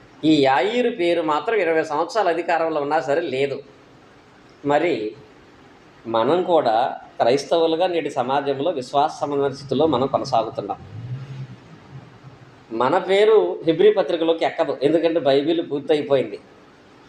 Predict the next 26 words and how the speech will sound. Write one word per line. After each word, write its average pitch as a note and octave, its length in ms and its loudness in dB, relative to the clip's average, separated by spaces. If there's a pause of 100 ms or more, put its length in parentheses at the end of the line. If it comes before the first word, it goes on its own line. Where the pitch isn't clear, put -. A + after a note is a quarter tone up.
(160)
దేవుడు D3+ 320 2
దానికి D#3+ 320 2
పుటం D3+ 380 -4
వేశాడు, A#2+ 540 -4 (480)
దేవుడు D3+ 320 2
దాన్ని C#3+ 260 2
ముగించాడు. C3 560 -6 (600)
హెబ్రీ F3 280 0
పత్రికలో A3 480 2
విశ్వాస F#3+ 460 2
వీరుల F#3+ 360 2 (800)
పేర్ల F#3 300 4 (200)
జాబితాలో F#3+ 560 2 (100)
మన F3 100 -2 (120)
పేరు E3 220 4
ఒక్కడదేమో D3 400 0 (120)
కానీ A2 200 0 (920)
అంతకంటే G3+ 520 0
శ్రేష్టమైన D#3+ 500 -2 (100)
గ్రంథం B2+ 320 -2
ఒకటి B2+ 200 -6
ఉంది, G#2+ 180 -8 (540)
అదే C#3+ 200 2 (720)
జీవ C#3+ 260 4 (120)
గ్రంథము. A2 400 -4 (560)
మరి D#3+ 220 2